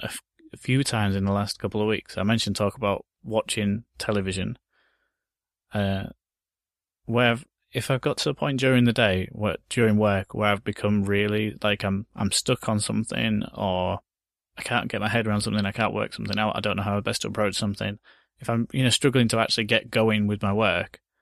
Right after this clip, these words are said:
I've actually thought, you know, "To hell with it."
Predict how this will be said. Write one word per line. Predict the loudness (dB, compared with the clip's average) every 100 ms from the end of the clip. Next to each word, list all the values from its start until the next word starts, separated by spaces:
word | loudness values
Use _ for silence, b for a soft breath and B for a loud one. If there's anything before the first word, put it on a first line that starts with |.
| _ _ _ _
I've | 2
actually | 2 2 -2 -2 -8 _
thought, | -4 -2 -2 -6 _ _
you | -2
know, | -2 -4 -12 _ _ _ _ _ _
"To | 0
hell | 2 2
with | 2
it." | 0